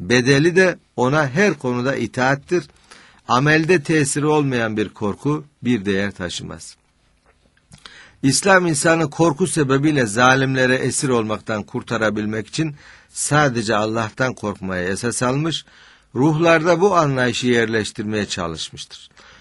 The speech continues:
Allah korkusunun gereği gibi yerleştiği kalplerde başka kimselerden veya herhangi bir şeyden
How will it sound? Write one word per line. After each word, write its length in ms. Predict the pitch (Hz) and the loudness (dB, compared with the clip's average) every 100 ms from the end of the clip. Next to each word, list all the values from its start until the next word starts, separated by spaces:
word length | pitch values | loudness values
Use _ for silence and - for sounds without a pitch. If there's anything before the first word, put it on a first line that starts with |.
| _ - | _ -6
Allah 420 | 113 135 170 160 | -2 2 2 0
korkusunun 640 | - 123 104 - 110 101 92 | 0 -2 -2 -8 -6 -4 -2
gereği 460 | 110 113 135 147 | 0 2 4 2
gibi 240 | 117 98 98 | 0 -2 0
yerleştiği 640 | 104 107 107 101 - 110 | 2 2 0 -4 -6 -8
kalplerde 760 | - 107 95 104 95 104 151 - _ _ _ | -4 -4 -4 -4 -4 0 -2 -4 _ _ _
başka 380 | 110 120 - 131 | -4 -4 -2 -4
kimselerden 920 | - 131 117 120 113 110 107 143 147 143 _ _ - | -4 -6 -4 -2 0 -2 0 -2 -2 -10 _ _ -6
veya 480 | 107 110 107 92 - _ _ _ _ _ _ - | 0 2 2 2 -4 _ _ _ _ _ _ -6
herhangi 540 | 123 135 185 180 135 | -2 0 0 2 0
bir 80 | 113 | 0
şeyden 560 | - 104 98 117 135 | 0 0 0 -2 -4